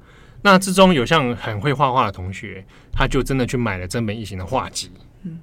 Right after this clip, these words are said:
Speaker 1: 因为他的人设《福音战士》人设是真本一行嘛，然后就每天真的在临摹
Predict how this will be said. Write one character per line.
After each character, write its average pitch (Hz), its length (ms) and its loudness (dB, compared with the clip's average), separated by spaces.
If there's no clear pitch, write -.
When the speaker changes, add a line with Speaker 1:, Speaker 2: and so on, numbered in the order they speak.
Speaker 1:
因 143 80 -6
为 143 80 0
他 139 120 2
的 120 80 -2
人 113 200 -4
设 123 340 2
《福 147 100 -4
音 151 40 2
战 156 80 2
士》 151 80 0
人 113 120 0
设 120 120 -6
是 120 80 -6
真 123 200 -6
本 95 140 -8
一 104 60 -6
行 - 200 -6
嘛， - 100 -10
然 113 100 -4
后 127 100 -2
就 131 120 0
每 98 240 -4
天 135 200 -2
真 131 160 -2
的 117 60 -2
在 98 140 -2
临 98 200 -6
摹 92 380 -6